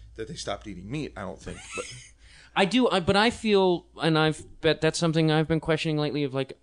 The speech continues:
Speaker 2: you know, I'm very verbose sometimes and, my, and loud and opinionated, and I'm like, maybe I need to try to express more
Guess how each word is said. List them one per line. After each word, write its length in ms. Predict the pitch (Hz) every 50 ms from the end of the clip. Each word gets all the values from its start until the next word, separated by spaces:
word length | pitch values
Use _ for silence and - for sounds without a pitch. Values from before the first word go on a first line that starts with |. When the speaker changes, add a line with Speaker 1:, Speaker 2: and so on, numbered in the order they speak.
| _ - _ 82 85
Speaker 2:
you 120 | 90 139 147
know, 140 | 131 135 135
I'm 80 | 127 123
very 200 | 131 135 139 123
verbose 460 | 107 123 123 110 131 131 139 135 -
sometimes 500 | - 139 139 139 131 131 131 131 120 120
and, 100 | 120 120
my, 120 | 113 110 -
and 220 | 117 120 117 110 113
loud 300 | 110 113 123 131 135 127
and 100 | 120 117
opinionated, 540 | 107 - 123 143 156 156 147 135 135 117 117
and 80 | 120
I'm 100 | 117 120
like, 160 | 120 113 - - - - - - - - - -
maybe 300 | 127 143 175 175 190 190
I 60 | 190
need 200 | 190 190 180 -
to 180 | - 185 180 170
try 340 | 170 - - - 165 160 156
to 140 | 156 151 151
express 440 | 143 - - - 147 143 - -
more 340 | 135 135 131 131 127 120 -